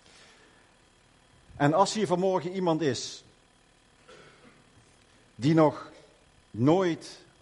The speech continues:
langs dat kruis gegaan is, dan krijg je daar de gelegenheid voor. En dat is heel persoonlijk.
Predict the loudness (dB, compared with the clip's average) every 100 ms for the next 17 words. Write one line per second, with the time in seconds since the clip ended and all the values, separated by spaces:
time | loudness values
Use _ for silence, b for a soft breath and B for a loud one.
0 | _ -2 0 0 -4 -8 -6 -2 -2 -2
1 | -6 -14 -20 -20 -12 -8 -4 -2 -2 -4
2 | -8 -12 -12 -14 -20 _ _ _ _ _
3 | _ _ _ _ _ -20 -20 _ -16 0
4 | 4 4 0 -6 -12 -20 -20 _ _ _
5 | _ _ _ -8 -4 -4 -2 0 0 -4
6 | -6 -6 -6 -8 -12 -16 -18 -20 -20 -20
7 | _ _ _ _ _ _ _ _ _ b
8 | b b b b b _ _ _ _ _
9 | _ _ -20 _ _ _ _ _ _ _
10 | -20 _ _ _ _ _ _ -4 -2 -2
11 | -2 -4 -8 -10 -14 -12 -6 -2 -2 -4
12 | -4 -4 -4 -8